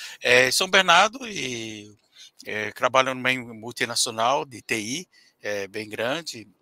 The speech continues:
e nós prestamos serviço pra várias empresas, como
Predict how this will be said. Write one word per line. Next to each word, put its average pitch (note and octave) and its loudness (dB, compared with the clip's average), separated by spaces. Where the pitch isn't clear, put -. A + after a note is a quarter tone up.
e G#2 -8
nós A#2 0
prestamos - -4
serviço A2 -4
pra - -8
várias A2+ 0
empresas, A#2 -4
como G2 -16